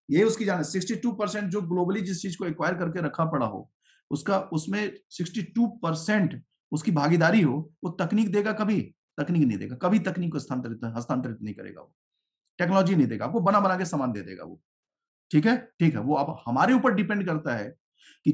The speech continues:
जो भी सेमीकंडक्टर वो हमें बनाकर देता है, जो भी हमें चिप बनाकर वो देता है, उसको लेकर हमारा research and development कितना होता है, ठीक है, ठीक। इसीलिए Government of India क्या कर रही है कि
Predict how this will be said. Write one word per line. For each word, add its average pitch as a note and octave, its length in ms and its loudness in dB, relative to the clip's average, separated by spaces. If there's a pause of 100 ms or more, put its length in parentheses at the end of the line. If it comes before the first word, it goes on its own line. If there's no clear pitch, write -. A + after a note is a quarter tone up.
जो F#3 220 2
भी B3+ 140 8
सेमीकंडक्टर F#3+ 680 0
वो F3+ 120 0
हमें D#3+ 240 2
बनाकर C#3 320 -4
देता C3 260 -8
है, B2 80 -2
जो C#3 160 0
भी F#3+ 80 0
हमें E3+ 220 0
चिप A#3 240 2
बनाकर D#3 340 -2
वो B2 140 -4
देता G#2 280 -8
है, A#2+ 120 -10 (640)
उसको G#3+ 480 0
लेकर D#3 420 0
हमारा D#3 380 -2
research C#3 400 0
and A#3 140 2
development F3 500 -2
कितना G2 280 -4
होता - 300 -20
है, - 100 -20 (1600)
ठीक D3+ 160 4
है, G#3 80 0 (420)
ठीक। D#3+ 240 4 (300)
इसीलिए A3 560 6
Government F3+ 380 0
of D#3+ 180 -2
India C#3+ 220 0
क्या C#3 180 -4
कर A#2+ 140 -8
रही C#3 120 -2
है D#3 40 -2
कि F3+ 80 -4